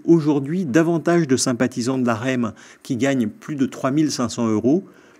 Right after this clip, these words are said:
que de sympathisants qui gagnent moins de deux mille euros. C'est évidemment des proportions inverses chez la moyenne des Français. Qui sont-ils d'un point de vue politique ?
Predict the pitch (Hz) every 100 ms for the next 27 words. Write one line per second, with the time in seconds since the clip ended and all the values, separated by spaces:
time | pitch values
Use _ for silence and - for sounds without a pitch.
0 | - 147 151 - 127 117 123 107 113 113
1 | 123 147 120 117 120 113 107 139 160 117
2 | 107 113 107 101 107 165 - - - 120
3 | 117 113 110 139 147 - - 113 - 123
4 | 113 - 147 143 143 113 131 - - -
5 | - - 131 120 110 104 117 117 - -
6 | 107 - 104 113 - - - - - -
7 | - 214 190 180 226 175 127 120 131 123
8 | 120 151 123 113 143 202 -